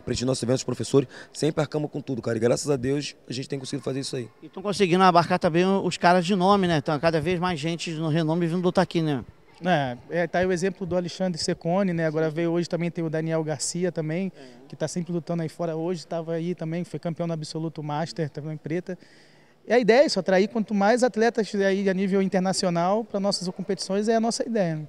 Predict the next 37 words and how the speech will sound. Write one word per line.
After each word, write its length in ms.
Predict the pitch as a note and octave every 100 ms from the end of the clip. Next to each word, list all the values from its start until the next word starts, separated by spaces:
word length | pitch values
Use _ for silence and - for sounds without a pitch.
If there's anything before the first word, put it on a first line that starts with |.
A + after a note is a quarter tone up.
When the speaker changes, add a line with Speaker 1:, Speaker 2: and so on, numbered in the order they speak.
| -
Speaker 2:
Eu 100 | G#3
acho 100 | A3+
o 40 |
seguinte 220 | B3 B3
também, 340 | B3+ A3 F3+ C3 - - - -
porque 260 | G3+ -
vocês 300 | A3+ A3+ B3+
estão 180 | G#3+ B3
num 80 | A#3
estado 360 | A3 A3+ B3 C4
que 140 | C#4
há, 200 | A#3+ B3 G#3+
é, 240 | G3 F#3+
é 120 | G3+ G3+
o, 240 | G#3+ G#3+
é 100 | E3+
um 60 | F3+
estado 420 | - F#3 F3+ D#3
no 200 | D3+ D#3+
tamanho 400 | F3 D#3+ D#3+ D#3
da 80 | D#3
federação, 800 | F3 D3 D#3 D#3+ - F3+ G3+ B3 - - -
tem 80 | G3+
uma 60 | A3
população 440 | B3 B3 A3 B3+
pequena, 580 | D#4 - A3+ E3 C3 A#2 - - -
cercada 480 | - A3 F#3+ G3+ A3
por, 320 | A3+ A#3+ A#3+ A3+
por, 320 | G3+ F#3+ F3
é, 260 | - D#3+ D#3+
por 260 | - F3
dois 240 | D#3+ G3 A3
estados 360 | G#3 G#3+ G#3+
que 100 | -
também 180 | C4 C#4
não 100 | C#4+
são 540 | - A#3+ G#3+ D#3+ C3